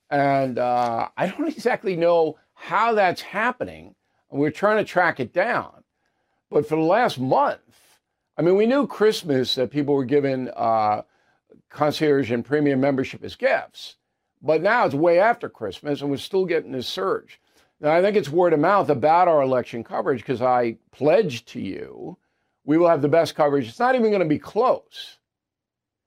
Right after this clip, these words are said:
If you see anybody close to us, I wanna know about it, all right? Bill at Bill O'Reilly dot com. Anyway, we continue our coverage with an overlooked story that should not be overlooked, and it happened yesterday,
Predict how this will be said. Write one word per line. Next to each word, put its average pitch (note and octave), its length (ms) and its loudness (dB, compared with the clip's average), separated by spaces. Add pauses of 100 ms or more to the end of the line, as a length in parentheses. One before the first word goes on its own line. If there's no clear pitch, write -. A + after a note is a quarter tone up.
(140)
If D#3 160 -2
you G#3 200 2
see F#3+ 340 0
anybody D#3+ 720 2
close B3+ 440 -2
to E2 160 -8
us, F2+ 200 -10
I C3+ 120 2
wanna F3 260 0
know F3 240 -2
about - 320 -8
it, - 100 -20 (240)
all E2 100 -14
right? B2 300 -4 (180)
Bill C3+ 220 0
at B2+ 80 -2
Bill C3 180 -2
O'Reilly A#2+ 360 2
dot A2 240 0
com. E2 180 -6
Anyway, F3+ 280 4
we D3 140 2
continue F#3+ 520 0
our C#3+ 160 2
coverage D3 440 0 (440)
with D#3 180 0
an D#3+ 140 2
overlooked F#3+ 640 2
story F#3+ 440 0
that D3 180 2
should A#2+ 200 -6
not G3 200 0
be G2 140 -4
overlooked, E2+ 640 -6 (560)
and C3 100 2
it C3+ 100 2
happened F3 440 2
yesterday, C3+ 1080 0